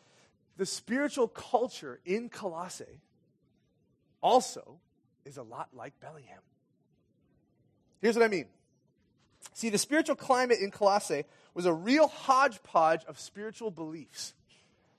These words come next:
Colossae was a very mixed city when it came to spirituality. Because on the one hand, you've got this old school, traditional Colossian spiritual culture,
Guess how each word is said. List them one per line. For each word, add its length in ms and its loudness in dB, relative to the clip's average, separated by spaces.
Colossae 320 6
was 140 2
a 40 2
very 440 6
mixed 480 -6
city 320 -4
when 140 -2
it 100 -10
came 260 -2
to 280 -12
spirituality. 640 2
Because 160 -2
on 60 -4
the 60 -2
one 300 4
hand, 500 -6
you've 160 -6
got 200 6
this 240 0
old 300 4
school, 500 -2
traditional 800 0
Colossian 720 0
spiritual 540 -2
culture, 560 -2